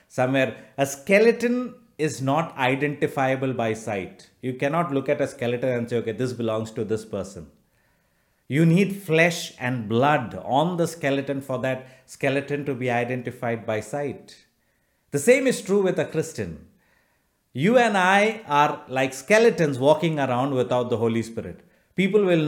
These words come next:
not see us as Christians. They will see us as some being walking around. But with the Holy Spirit, we will start reflecting the nature of God, and people will say, "Wow."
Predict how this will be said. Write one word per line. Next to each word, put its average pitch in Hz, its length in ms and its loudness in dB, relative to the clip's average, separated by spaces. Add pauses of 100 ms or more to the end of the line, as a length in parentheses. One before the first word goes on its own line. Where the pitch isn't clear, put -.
not 214 360 0
see 175 300 2
us 147 200 4
as 131 260 -6
Christians. 165 540 -2
They 139 120 2
will 143 160 -2
see 151 180 -4
us 139 140 -2
as 127 160 -6
some 135 300 -4
being 139 260 2
walking 120 400 -2
around. 104 480 -6 (840)
But 143 180 2
with - 180 6
the 285 120 10
Holy 202 280 4
Spirit, 131 560 -2 (160)
we 190 240 0
will 214 160 2
start 170 380 0
reflecting 147 840 -2
the 123 80 0
nature 127 600 -4
of 107 220 -6
God, 110 320 -2
and 98 240 -10
people 127 340 -4
will 110 180 -4
say, 110 120 -6
"Wow." 95 460 -10